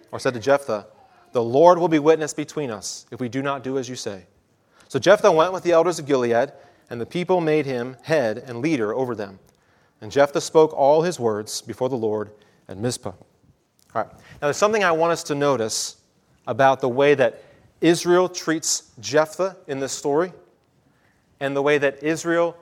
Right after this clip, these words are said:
treated God last week. Okay, if you can think back to last week, last week, Israel rejected God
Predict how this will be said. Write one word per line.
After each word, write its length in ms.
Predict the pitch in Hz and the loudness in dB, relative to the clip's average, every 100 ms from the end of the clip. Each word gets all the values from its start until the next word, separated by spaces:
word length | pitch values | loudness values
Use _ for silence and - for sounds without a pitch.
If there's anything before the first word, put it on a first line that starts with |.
| _ | _
treated 460 | - - 170 156 123 | -14 -6 -4 -4 0
God 460 | 135 127 110 113 - _ _ _ _ - | 2 2 0 -6 -12 _ _ _ _ -6
last 460 | 117 123 127 - | 0 0 0 -6
week. 340 | 120 110 - - _ _ _ _ - | -6 -8 -12 -20 _ _ _ _ -10
Okay, 80 | |
if 60 | 120 | -6
you 60 | 139 | -2
can 80 | |
think 160 | 170 165 | -2 4
back 200 | 165 156 | 4 4
to 80 | 147 | 4
last 360 | 143 156 - | 4 4 0
week, 340 | 147 165 - - _ _ _ - | -2 -2 -2 -20 _ _ _ 0
last 400 | 139 165 185 175 | 2 4 2 0
week, 300 | 185 - - _ _ | 0 -2 -20 _ _
Israel 640 | 175 180 180 196 208 202 - - _ - | 2 2 4 4 4 0 -12 -20 _ -2
rejected 720 | 143 143 - 175 202 214 151 | 0 0 2 2 2 -2 0
God 400 | 143 117 120 | 0 0 -2